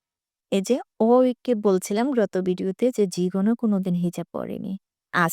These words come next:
প্রথম পরছে। আর সে বারবার ড্রেসিং টেবিল দিয়ে দেখছিল তাকে কেমন লাগছে। আমরা সবাই খুব সুন্দর বলছিলাম। মাশাআল্লাহ, সবগুলা মেয়েকে এত সুন্দর লাগছিল। আসলে ওই বয়সে শাড়ি পরাটা যেন মনকে রাঙিয়ে দেয় প্রতিটা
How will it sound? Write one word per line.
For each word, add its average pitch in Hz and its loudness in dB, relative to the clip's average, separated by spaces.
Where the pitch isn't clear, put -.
প্রথম 180 0
পরছে। - -6
আর 202 2
সে - 0
বারবার 208 2
ড্রেসিং 202 0
টেবিল 208 0
দিয়ে 214 2
দেখছিল 190 -4
তাকে 226 -2
কেমন - -4
লাগছে। - -6
আমরা 202 -4
সবাই 262 0
খুব - -2
সুন্দর 180 0
বলছিলাম। 165 -6
মাশাআল্লাহ, 180 -4
সবগুলা 220 2
মেয়েকে 202 4
এত 147 0
সুন্দর 214 0
লাগছিল। 196 -2
আসলে 220 0
ওই 190 4
বয়সে 185 0
শাড়ি 185 -2
পরাটা 180 -4
যেন 180 0
মনকে 175 -2
রাঙিয়ে 175 0
দেয় 180 -4
প্রতিটা 175 -6